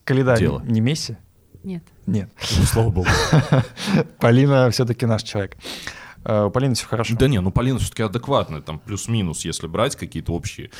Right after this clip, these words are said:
Speaker 1: Ну давай не будем
Speaker 2: показатели.
Speaker 1: обсуждать в прямом эфире Полину. Полина классная, и все, на этом точка.
Speaker 2: Кстати, у
Speaker 1: А
Speaker 2: нее потрясающая сегодня рубашка. Или что, как это называется? Пуловер, рубашка, да? Рубашка.
Speaker 1: Полин, э, ну я не могу не задать этот вопрос. А
Speaker 2: Черная кожаная.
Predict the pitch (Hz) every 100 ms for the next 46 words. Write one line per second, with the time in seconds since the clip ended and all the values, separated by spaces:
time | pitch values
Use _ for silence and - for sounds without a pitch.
0 | - - 135 202 196 - 165 135 101 139
1 | 156 147 139 135 131 123 113 131 131 110
2 | 127 160 151 - 170 160 131 110 101 -
3 | 101 101 117 117 - 101 - - - -
4 | 98 92 123 110 92 - 92 - 113 -
5 | - 90 85 78 85 78 62 - - _
6 | _ _ _ _ - 80 - - - -
7 | 101 - 76 71 69 69 - _ - _
8 | _ _ - 95 87 82 73 - - -
9 | 73 82 73 - 76 78 - - - -
10 | 147 156 107 - _ - 135 135 131 123
11 | 120 123 160 180 190 196 185 120 120 107
12 | - 127 156 185 - 123 107 98 90 -
13 | 71 71